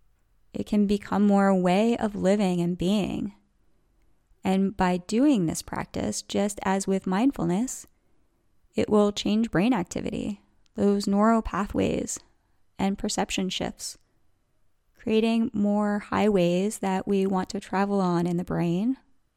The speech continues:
instead of maybe those other ones that we keep repeating that we know are unhealthy or not helping us.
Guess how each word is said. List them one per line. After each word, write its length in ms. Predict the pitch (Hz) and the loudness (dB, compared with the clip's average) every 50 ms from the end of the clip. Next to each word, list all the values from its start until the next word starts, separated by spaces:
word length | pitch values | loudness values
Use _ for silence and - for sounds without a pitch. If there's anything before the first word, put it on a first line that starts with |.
| _ 247 | _ -8
instead 440 | 220 202 202 - - - 190 185 | -6 -6 -6 -6 -4 -2 0 0
of 240 | 185 185 185 190 - | 2 0 0 -2 -4
maybe 300 | 190 180 180 175 185 180 | -4 -4 -4 -4 -4 -4
those 240 | 180 180 175 180 - - | -2 -2 -2 -2 -2 -2
other 200 | - 185 180 185 | -2 0 2 2
ones 360 | 175 175 175 170 170 175 180 - | 2 2 2 0 0 -2 -4 -4
that 160 | 185 180 - | -6 -4 -4
we 120 | - 175 | -4 -4
keep 280 | 180 - - 175 185 - | -4 -6 -8 -8 -6 -6
repeating 720 | 175 180 - - - 175 170 170 165 170 170 196 208 214 - | -6 -6 -4 -4 -2 -2 0 0 -2 -2 -4 -6 -8 -8 -8
that 120 | - - - | -6 -4 -2
we 140 | 175 175 | 0 0
know 360 | 175 170 165 165 165 170 185 - - | 0 0 0 0 0 -2 -4 -6 -8
are 160 | 170 175 - - | -10 -10 -8 -8
unhealthy 680 | 175 170 175 - - 196 202 - - - - - 190 - _ _ _ _ _ - | -8 -8 -8 -8 -8 -8 -10 -8 -8 -8 -8 -8 -10 -12 _ _ _ _ _ -8
or 140 | 180 185 175 | -4 -4 -2
not 200 | 175 - - - | -4 -4 -6 -10
helping 300 | - - - - - - | -16 -14 -10 -10 -10 -10
us. 300 | - - - - - | -10 -12 -14 -16 -18